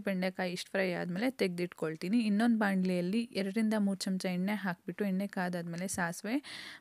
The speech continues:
ಮತ್ತೆ ಜಜ್ಜಿಟ್ಕೊಂಡಿರೋ ಬೆಳ್ಳುಳ್ಳಿ ಹಾಕ್ಬಿಟ್ಟು ಫ್ರೈ ಮಾಡ್ಕೊಳ್ತಾ ಇದ್ದೀನಿ. ಬೆಳ್ಳುಳ್ಳಿ ಎಲ್ಲ ಕಲರ್ ಚೇಂಜ್ ಆದ್ಮೇಲೆ ಎರಡು ಮೀಡಿಯಮ್ ಸೈಜ್ ಈರುಳ್ಳಿನ ಉದ್ದುದ್ದ ಕಟ್ ಮಾಡ್ಕೊಂಡ್ಬಿಟ್ಟು ಹಾಕಿ ಹುರ್ಕೊಳ್ತಾ ಇದ್ದೀನಿ. ಈರುಳ್ಳಿ ಹುರ್ಕೊಳ್ತಾ ಇರ್ಬೇಕಾದ್ರೇನೆ ರುಚಿಗೆ ತಕ್ಕಷ್ಟು ಉಪ್ಪು ಹಾಕ್ಬಿಟ್ಟು,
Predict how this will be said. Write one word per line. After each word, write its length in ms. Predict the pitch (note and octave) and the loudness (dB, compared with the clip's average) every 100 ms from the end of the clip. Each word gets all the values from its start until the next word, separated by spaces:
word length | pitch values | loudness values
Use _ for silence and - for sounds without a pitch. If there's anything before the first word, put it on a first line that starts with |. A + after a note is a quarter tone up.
| - G3+ | -2 -2
ಮತ್ತೆ 280 | - G3 F#3+ | 0 -2 2
ಜಜ್ಜಿಟ್ಕೊಂಡಿರೋ 800 | F#3 F3 A3 G#3+ - G#3+ F#3+ G3 A#3+ F#3+ | 2 2 0 -2 0 2 2 2 2 2
ಬೆಳ್ಳುಳ್ಳಿ 400 | F3+ G3 F#3+ G3 F#3 | 2 2 0 -2 -4
ಹಾಕ್ಬಿಟ್ಟು 380 | F3 F#3 F#3+ C4+ | -4 -4 -2 -4
ಫ್ರೈ 160 | - G3 F#3 | -2 2 2
ಮಾಡ್ಕೊಳ್ತಾ 540 | E3+ - D#3+ D#3 E3 D#3 | 2 0 -2 -2 -4 -6
ಇದ್ದೀನಿ. 240 | E3 F#3+ C4+ G#3+ | -2 2 4 4
ಬೆಳ್ಳುಳ್ಳಿ 340 | G3+ A3 A#3+ A3+ | 4 6 6 4
ಎಲ್ಲ 120 | G#3 G#3 F3+ | 2 0 0
ಕಲರ್ 260 | F3+ F#3 - | 0 -2 -4
ಚೇಂಜ್ 200 | F3+ F3 E3 | -2 -2 -4
ಆದ್ಮೇಲೆ 360 | E3 D#3+ D#3 A3+ G3+ | -4 -6 -4 0 4
ಎರಡು 180 | A3+ B3 G#3 | 6 6 6
ಮೀಡಿಯಮ್ 320 | G#3 A3+ G#3+ G#3+ | 4 4 2 2
ಸೈಜ್ 220 | G#3+ F#3+ G#3 | 0 0 0
ಈರುಳ್ಳಿನ 480 | G3 F#3+ F#3 F#3+ B3 G#3 | 2 4 2 2 2 0
ಉದ್ದುದ್ದ 460 | F#3 A3+ G#3 G#3 G3+ F#3 | 0 0 0 0 -2 -4
ಕಟ್ 180 | - F#3 | -2 -4
ಮಾಡ್ಕೊಂಡ್ಬಿಟ್ಟು 480 | F3+ F3+ F3 F#3 A3+ - | -4 -4 -4 -2 -4 -4
ಹಾಕಿ 340 | F#3 - B3 C4+ _ - | -6 -4 -6 -6 _ -8
ಹುರ್ಕೊಳ್ತಾ 500 | G#3+ - G3+ F#3+ F3+ F3+ | -6 0 0 0 -2 0
ಇದ್ದೀನಿ. 200 | F3+ G#3+ | 0 0
ಈರುಳ್ಳಿ 300 | G#3+ A3 G#3+ G3+ | 2 2 2 0
ಹುರ್ಕೊಳ್ತಾ 440 | - G3 F#3+ F#3 F3+ | -2 -2 -2 -2 -2
ಇರ್ಬೇಕಾದ್ರೇನೆ 640 | F#3+ F3+ F3 E3+ E3+ E3+ C4 - - - - _ G3+ | -2 -4 -4 -4 -4 -2 -2 -2 -10 -12 -18 _ -2
ರುಚಿಗೆ 300 | G3 A#3 A3+ G#3+ | 0 2 2 2
ತಕ್ಕಷ್ಟು 380 | G3 F3+ - F3+ | 2 0 0 -2
ಉಪ್ಪು 140 | F3+ - | -2 -2
ಹಾಕ್ಬಿಟ್ಟು, 380 | E3+ - F#3 | -2 -2 -2